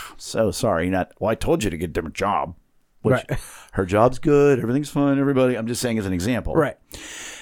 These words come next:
Speaker 1: That's important. That, you know, we can lament with each other, whether it be on air or off air. Okay, that's
Speaker 2: Right.
Speaker 1: gonna soften the blow of work. Now, still, okay, Jay, that's great, but there's still, I'm spending fifty hours a week at work. A half
Speaker 2: Yeah.
Speaker 1: hour after work isn't gonna work.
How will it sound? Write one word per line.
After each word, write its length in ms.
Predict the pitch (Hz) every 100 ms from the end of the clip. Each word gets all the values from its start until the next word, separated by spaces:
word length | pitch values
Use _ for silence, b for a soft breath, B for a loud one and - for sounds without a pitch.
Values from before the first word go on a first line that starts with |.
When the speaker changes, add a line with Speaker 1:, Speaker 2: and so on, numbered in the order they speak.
| B _ -
Speaker 1:
That's 280 | 95 104 -
important. 440 | 98 101 - - _ _ -
That, 480 | 110 110 104 95 _ -
you 300 | 123 131 104
know, 140 | 92
we 180 | 90 113
can 240 | 117 104
lament 340 | 107 104 107 -
with 220 | 98 104
each 200 | 101 -
other, 380 | 123 104 58 - -
whether 200 | 92 90
it 60 |
be 120 | 107 104
on 200 | 110 110
air 240 | 104 101
or 240 | 85 87
off 260 | 107 117 -
air. 300 | 71 53 - -
Okay, 160 | -
that's 200 | 101 113 131
Speaker 2:
Right. 60 |
Speaker 1:
gonna 120 | 151
soften 460 | 131 - 113 123 107
the 80 | 98
blow 280 | 104 95 87
of 100 | 85
work. 280 | 101 -
Now, 160 | 110 117
still, 240 | - 123
okay, 260 | 110 110 104
Jay, 200 | 95 95
that's 220 | 101 107
great, 260 | - 110 87
but 100 | -
there's 160 | 92 -
still, 420 | - 123 107 107
I'm 100 | 95
spending 600 | 90 - 117 110 92 82 B B B -
fifty 480 | - - 127 117 104
hours 300 | 95 90 85
a 60 |
week 220 | 87 85
at 100 | -
work. 360 | 92 85 76 - - -
A 80 | 90
half 160 | 113
Speaker 2:
Yeah. 140 | 113 110
Speaker 1:
hour 160 | 98
after 280 | 95 95 98
work 260 | 87 78 -
isn't 240 | 120 113
gonna 180 | 98 87
work. 360 | 80 76 -